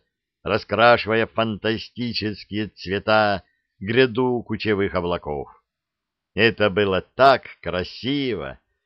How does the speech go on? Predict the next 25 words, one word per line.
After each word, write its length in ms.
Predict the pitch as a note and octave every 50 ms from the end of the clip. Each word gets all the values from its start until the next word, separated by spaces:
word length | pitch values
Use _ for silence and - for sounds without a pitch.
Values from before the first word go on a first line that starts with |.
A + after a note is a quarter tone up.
| _ _ _ _
что 240 | - - - C#3+ D3
у 60 | D3+
любого 500 | D#3+ E3+ D#3+ C#3+ E3+ F3+ E3+ E3 D#3 D3+
поэта 600 | - - C3 C3+ C#3+ C#3+ D3 C#3+ - - B2+ A#2+
захватило 640 | G2+ A#2 G#2 - A#2+ A#2+ - - A#2+ B2 A#2+ A#2+ A#2+
бы 140 | G#2 A#2
дух 540 | A#2 G2+ F2+ D3 D#3 D#3+ D3 A2 - - -
от 180 | F2+ F2+ - -
восторга. 960 | F#2+ G2+ G2+ - - - _ - B2+ B2+ B2 A#2 G2+ F#2 - C2+ C2 B1 - _ _ _ _ _ _ _ _ _ _ _ _ _ _ _ _ _
Но 280 | - A2 C3 C#3 C#3 C#3
у 60 | C#3
Алёши, 680 | C#3 C#3+ C#3+ D3 D3+ D3+ D3 C3 - - - D2+ C#2+ - _ _ _ _ _ _ _ _
который 360 | - G2 G#2+ A2 G#2+ G#2 G2+
в 80 | F#2+ D2
душе, 580 | F2 F#2+ - - G#2 G#2 G2 E2+ D#2 D2+ C#2+ -
конечно 520 | - D2+ E2 F2+ G#2+ G#2+ G2 - - E2+ D#2
же, 120 | D2 F2
был 260 | E2 G#2 A2 A2 G#2
великий 440 | F2 D#2+ D#2 D#2+ G2+ A2+ - - F2+
поэт, 680 | - - D#2 E2 A2+ C3+ C#3 C#3 B2 G2+ - - - _ _ _ _ _ _ _ _ _ _ _ _
захватило 680 | - - C#3+ - - D3+ C#3+ - C#3+ D#3 D3 D3 C#3+
дух 380 | C3+ C3 D3 C#3 - - - -
не 160 | C3 C3+ C3+
от 200 | C#3 C3+ A#2 -
этого. 540 | C#3 C3+ B2+ - - C#2+ B1+ A#1+ - -